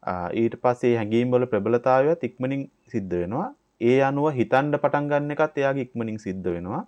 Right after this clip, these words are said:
ඊට පස්සේ ඒ අනුව හිතලා එයා තුල දැක්මවල් ඇති වෙලා අලුත් අනන්‍යතාවයක් ඒ පිළිබඳව ගොඩනැගීමත් ඉතා ඉක්මනින් සිද්ධ වෙනවා.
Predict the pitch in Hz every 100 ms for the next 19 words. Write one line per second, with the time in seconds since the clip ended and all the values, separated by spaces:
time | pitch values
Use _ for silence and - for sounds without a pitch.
0 | _ _ _ _ _ _ _ 120 131 139
1 | 139 - 147 139 - 120 131 135 139 127
2 | 117 - 170 220 214 - - 113 113 131
3 | 139 147 151 127 104 101 127 135 139 139
4 | 139 147 165 170 139 113 - _ 104 120
5 | 143 _ _ _ _ _ _ _ - 104
6 | 113 131 135 135 139 139 143 143 143 -
7 | 120 127 131 135 139 143 143 110 107 117
8 | 127 139 143 196 269 _ - 110 139 143
9 | 110 - 135 147 160 104 98 87 85